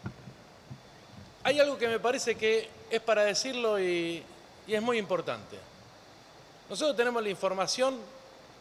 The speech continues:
clara, concreta, de que van a modificar el coeficiente por zona para nuestros jubilados. Eso va a implicar para la región patagónica prácticamente una pérdida de ochenta y cuatro mil millones de pesos.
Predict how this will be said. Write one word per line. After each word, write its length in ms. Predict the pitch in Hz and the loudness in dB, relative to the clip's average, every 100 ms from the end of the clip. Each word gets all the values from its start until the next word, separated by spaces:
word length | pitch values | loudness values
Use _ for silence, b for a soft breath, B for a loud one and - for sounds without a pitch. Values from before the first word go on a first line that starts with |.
| - - | -20 -8
clara, 340 | 190 240 233 180 | 2 4 4 2
concreta, 640 | 156 160 208 220 175 - - - - - - - - - - - 170 | -2 -2 -2 2 2 2 -2 -18 -20 -20 -20 -20 -20 -20 -20 -8 -4
de 100 | 175 | 0
que 120 | 196 | 2
van 140 | 247 | 2
a 40 | 220 | 2
modificar 720 | 202 180 165 185 208 226 - | 2 0 -2 2 6 6 2
el 100 | 175 | -4
coeficiente 760 | 165 175 165 165 226 220 220 220 - - - - | -2 -4 -2 -4 -4 0 2 0 -4 -18 -20 -2
por 160 | 180 | -2
zona 280 | 170 233 - | 0 2 4
para 160 | 190 175 | 4 2
nuestros 300 | 170 165 165 | 0 -4 -4
jubilados. 600 | 156 156 147 123 104 - 127 - - | -4 -2 0 0 -2 -8 -12 -12 -2
Eso 260 | 254 240 | 2 4
va 60 | 226 | 4
a 60 | 214 | 0
implicar 520 | 185 185 165 131 107 - - - - - - | -2 -2 0 0 -2 -10 -20 -20 -20 -12 0
para 180 | 180 175 | 4 4
la 80 | |
región 320 | 180 185 233 226 | 4 2 0 2
patagónica 580 | 196 180 226 226 180 | 2 4 2 0 -2
prácticamente 640 | 175 202 190 175 180 226 196 | 0 0 0 0 0 0 0
una 180 | 170 165 | 0 4
pérdida 300 | 214 208 175 | 2 4 2
de 60 | |
ochenta 320 | 151 156 143 160 | 2 -2 -2 -2
y 60 | |
cuatro 280 | 160 156 165 | 0 0 0
mil 200 | 208 214 | -2 -2
millones 360 | 175 202 190 160 | -2 0 0 0
de 140 | 156 | -2
pesos. 480 | 147 107 - - | -2 -8 -10 -14